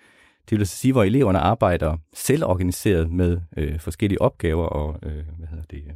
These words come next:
opgaveløsning. Øhm, det handler om, at, øh, man i grupper kan, øh, undersøge, man kan producere, man kan skrive, øhm, og det kan de sagtens gøre, eleverne, hvis de sidder, selvom de sidder forskellige steder. Øhm, og så det sidste aspekt, som du peger lidt på, det er, at man,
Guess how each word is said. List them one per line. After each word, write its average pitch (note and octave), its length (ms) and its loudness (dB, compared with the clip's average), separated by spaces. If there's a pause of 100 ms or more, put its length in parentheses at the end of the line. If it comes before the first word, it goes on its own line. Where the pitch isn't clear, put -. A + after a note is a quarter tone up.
(120)
opgaveløsning. D#2 680 -4 (280)
Øhm, E2+ 320 -2
det A#2 120 -2
handler B2+ 240 4
om, A#2 100 4
at, F2+ 80 0 (160)
øh, E2+ 120 -2
man F#2 220 0 (100)
i F#2+ 80 -6
grupper C#3 320 2
kan, F2 400 0 (120)
øh, D#2+ 240 -8 (240)
undersøge, G2+ 600 2
man D#2+ 180 -6
kan D#2+ 200 -6 (300)
producere, A#2+ 540 0
man F#2+ 100 -2
kan G#2 120 -8
skrive, C#3 520 2 (680)
øhm, F2+ 360 0
og F#2 120 -2
det C3+ 80 0
kan C#3 100 -2
de B2+ 60 -4
sagtens - 360 -2
gøre, A#2+ 180 2
eleverne, A2+ 280 2
hvis - 140 -4
de - 80 -10
sidder, A2 260 -2
selvom G2+ 200 0
de F#2 60 -6
sidder B2 180 0
forskellige F#2 340 -2
steder. D3 320 2 (840)
Øhm, F#2 440 0
og - 140 -10
så C3+ 100 0
det C3+ 80 0
sidste - 360 -2
aspekt, - 380 0
som F#2 160 0
du G2+ 100 -2
peger G#2+ 260 0
lidt A2+ 160 -2
på, G#2 160 2
det G#2+ 160 0
er, A#2+ 100 2
at F#2 140 -2
man, F2+ 320 -2